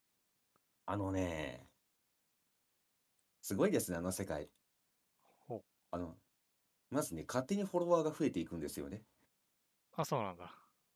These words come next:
Speaker 1: うん、まあ、というか、あのね、なんかあの、まあ、基本的にみんな本名でやってるんですよね。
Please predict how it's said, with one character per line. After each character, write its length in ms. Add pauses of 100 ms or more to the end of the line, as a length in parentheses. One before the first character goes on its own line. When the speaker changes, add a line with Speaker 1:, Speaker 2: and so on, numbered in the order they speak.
(360)
Speaker 1:
う 100
ん、 440
ま 180
あ、 60
と 120
い 80
う 40
か、 140
あ 60
の 120
ね、 220
な 80
ん 80
か 100
あ 40
の、 220 (680)
ま 100
あ、 60
基 220
本 180
的 100
に 120
み 100
ん 20
な 80
本 260
名 220
で 80
や 80
っ 60
て 80
る 100
ん 40
で 100
す 120
よ 80
ね。 200